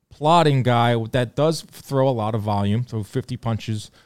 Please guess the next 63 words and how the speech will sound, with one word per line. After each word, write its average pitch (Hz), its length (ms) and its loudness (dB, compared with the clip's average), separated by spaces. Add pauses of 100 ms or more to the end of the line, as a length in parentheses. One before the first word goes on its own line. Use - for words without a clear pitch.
(120)
uh, 107 120 -4
per 123 140 -4
round 110 340 0
in 107 100 0
his 104 200 0
last 110 320 -2
fight, 117 220 -4
but 113 100 -10
did 165 260 -6
lose 196 200 0
that 120 240 -2
last 104 260 -6
fight. 107 240 -10
You 135 80 -8
know, 113 100 -6
keeps - 280 -10
his 139 140 -6
hands 180 360 2
down 143 380 -2
low, 156 340 6 (420)
and 156 140 0
that's 190 180 2
what 196 120 2
I 165 60 6
knew 170 200 6
from 147 240 0
as 127 160 -2
a - 60 -2
fighter. 135 380 2
I 98 40 -4
didn't 196 200 -8
know 220 100 0
much 185 280 0
about 139 280 -2
him 127 300 -2 (100)
as 120 180 -4
a 110 60 -6
person. 107 600 -4 (380)
Uh, 123 300 2
and 131 200 2
I, 143 200 2
after 160 260 0
I 143 40 2
went 147 300 -2
to 147 120 -2
this 123 180 -4
press 170 260 -2
conference, 147 380 0
came 180 180 -2
away 170 220 2
very 160 320 2
impressed. 190 480 2
You've 131 260 -2
seen 185 280 0
all 160 120 4
the 151 80 2
clips 160 360 0
now. 117 160 -2
They're 110 160 0
all 131 160 2
over 117 160 0
social 120 340 -6
media. 123 400 2